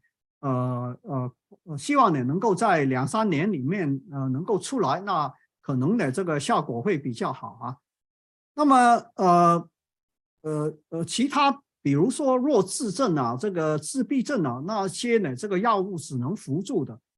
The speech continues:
人格障碍呢，如果是 personality disorder 呢，药物治疗呢，这个效果是有限的。所以呢，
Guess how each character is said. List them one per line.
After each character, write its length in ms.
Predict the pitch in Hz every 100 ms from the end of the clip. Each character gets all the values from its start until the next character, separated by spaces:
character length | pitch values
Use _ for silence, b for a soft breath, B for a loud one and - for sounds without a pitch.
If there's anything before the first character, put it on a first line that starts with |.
| _
人 260 | - 170 302
格 160 | 240 220
障 320 | 226 262 226
碍 220 | 240 190
呢， 100 | 135
如 240 | 123 127
果 200 | 226 151
是 160 | 143 208
personality 640 | - 170 175 185 247 247 247
disorder 540 | 165 185 214 233 131
呢， 120 | 120 123
药 240 | 220 214
物 160 | 220 196
治 180 | -
疗 220 | 180 135 185
呢， 120 | 123
这 140 | 160
个 100 | 170
效 220 | 135 196
果 180 | 127 123
是 200 | 127 240
有 180 | 139 117
限 240 | - -
的。 80 | 127
所 160 | 151 285
以 40 |
呢， 100 | 247